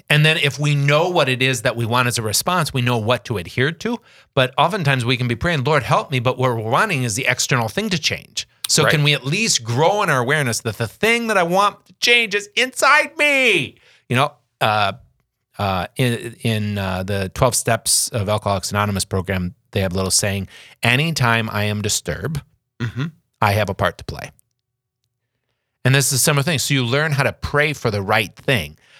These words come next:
Speaker 1: Uh, "Oh, oh, I'm disturbed. Okay, Lord, help me with my fear," or, "Lord, help me with my resentments," or, "Oh, Lord, help me with whatever the cases might be," as opposed to, "Lord, change the circumstance that makes me fearful."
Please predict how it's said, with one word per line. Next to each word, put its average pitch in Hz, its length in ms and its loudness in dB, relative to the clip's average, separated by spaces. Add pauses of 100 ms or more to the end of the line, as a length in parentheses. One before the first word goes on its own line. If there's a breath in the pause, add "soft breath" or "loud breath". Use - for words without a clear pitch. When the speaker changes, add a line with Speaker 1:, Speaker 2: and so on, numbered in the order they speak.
(140)
Speaker 1:
Uh, 104 240 4 (120)
"Oh, 131 160 -2 (100)
oh, 147 180 2
I'm 117 180 2
disturbed. 120 500 0
Okay, 123 320 -2 (220 loud breath)
Lord, 143 220 2
help 160 280 -2
me 160 120 0
with 143 160 -2
my 123 120 -2
fear," 110 400 0
or, 110 140 -2
"Lord, 123 240 2
help 143 240 -2
me 143 80 2
with 139 220 -2
my 127 120 2
resentments," 113 680 -2
or, 98 140 -2
"Oh, 110 60 0
Lord, 127 240 0
help 139 220 -2
me 139 100 0
with 120 220 -2
whatever 120 400 0
the 104 100 -4
cases 101 460 -4
might 98 200 -4
be," 139 140 0 (240 loud breath)
as 123 140 2
opposed 139 400 0
to, 104 160 -4 (380 loud breath)
"Lord, 277 260 0 (480 soft breath)
change 233 440 0
the 151 100 0
circumstance 127 720 0
that 123 120 -6
makes 117 240 -2
me 165 80 2
fearful." 196 640 -4